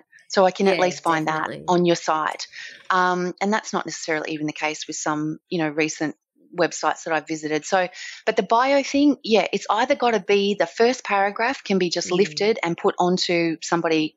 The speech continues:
Speaker 1: you know, someone's, the bottom of someone's blog post, or make a specific media bio that's really clear.
Speaker 2: Yeah, definitely. And if you're listening to this and you haven't got a book out yet and you're thinking, "Oh, this isn't relevant to me,"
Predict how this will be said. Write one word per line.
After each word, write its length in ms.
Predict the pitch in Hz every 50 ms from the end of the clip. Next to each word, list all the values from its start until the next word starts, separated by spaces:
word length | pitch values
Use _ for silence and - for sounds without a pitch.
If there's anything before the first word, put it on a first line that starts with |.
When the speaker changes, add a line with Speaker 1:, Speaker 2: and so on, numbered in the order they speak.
| - -
Speaker 1:
you 80 | -
know, 100 | 170 160
someone's, 440 | 165 - - 170 170 160 156 156 156
the 80 | - 156
bottom 220 | - 170 165 165
of 80 | 160 156
someone's 260 | - 156 160 156 151
blog 240 | - - 170 196 -
post, 380 | - 247 269 285 - - - - - - - - - _ -
or 360 | 202 208 202 196 196 196 - -
make 220 | 196 190 190 185 -
a 40 | 185
specific 460 | - - 180 - 185 170 180 165 -
media 300 | 170 165 160 165 170 160
bio 440 | - 160 156 156 156 156 151 151 156 -
that's 220 | - 151 - - -
really 200 | 165 160 151 147
clear. 360 | - - 160 147 143 - - - _ _ _ _ _ _ - -
Speaker 2:
Yeah, 380 | - 175 175 170 160 151 151 151 151
definitely. 500 | - 160 160 - 123 107 156 165 165 - - - - -
And 160 | 277 285 302
if 100 | 320 320
you're 140 | 339 330 320
listening 300 | 392 381 - 466 466 466
to 100 | 466 403
this 220 | 349 320 302 302 277
and 120 | 247 240
you 140 | 233 233 233
haven't 300 | 233 220 214 233 208 -
got 160 | - 190 180
a 40 | 175
book 240 | 165 180 170 - 185
out 220 | 165 151 - -
yet 220 | 156 135 107 - -
and 100 | 185 185
you're 80 | 185 180
thinking, 280 | - 208 196 208 202 - -
"Oh, 120 | 214 226
this 200 | 214 254 233 -
isn't 240 | 269 247 269 226 -
relevant 320 | 196 180 185 170 175 170 -
to 100 | - 175
me," 220 | 170 170 135 120